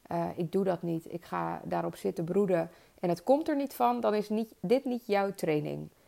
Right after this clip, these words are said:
Het is echt een training bedoeld voor, ehm, ja, voor mensen die gewoon voelen, "Ik wil het gelijk in de praktijk brengen wat ik leer." Want dat is uiteindelijk de, de plek waar je het echt helemaal gaat belichamen,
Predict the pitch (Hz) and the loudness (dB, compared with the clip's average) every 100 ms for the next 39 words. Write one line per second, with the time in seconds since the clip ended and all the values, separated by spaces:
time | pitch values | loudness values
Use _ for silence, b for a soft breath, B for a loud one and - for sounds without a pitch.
0 | b b _ 175 196 - 214 214 190 202 | b b _ -2 0 0 -2 -4 -2 0
1 | 190 190 180 185 185 185 - 180 175 175 | 0 0 -2 0 -2 -2 -2 -2 0 0
2 | 170 170 165 165 175 _ - 220 220 180 | 0 -2 -4 -8 -12 _ -2 2 2 0
3 | 160 B B B B B - 202 202 190 | -4 B B B B B -4 0 0 -2
4 | 190 180 190 180 202 190 180 185 185 - | -4 -2 -4 -2 -2 0 0 -2 -2 -2
5 | 180 175 180 175 175 - 185 170 160 151 | 0 0 -2 -6 -8 -2 -2 0 -4 -6
6 | 156 156 165 160 156 139 - _ - 175 | -8 -10 -6 -6 -6 -10 -20 _ -10 -6
7 | 160 190 190 185 180 175 175 - 175 147 | 0 0 -2 -4 -2 -4 -4 -4 -4 -2
8 | 180 180 180 180 175 170 170 - 202 202 | -6 -2 -2 -2 -2 -2 -4 -4 -4 -4
9 | - - b b b 170 208 220 190 170 | -8 -20 b b b 2 2 4 0 -2
10 | 180 170 170 170 165 160 160 156 | -4 0 0 -2 -6 -6 -8 -10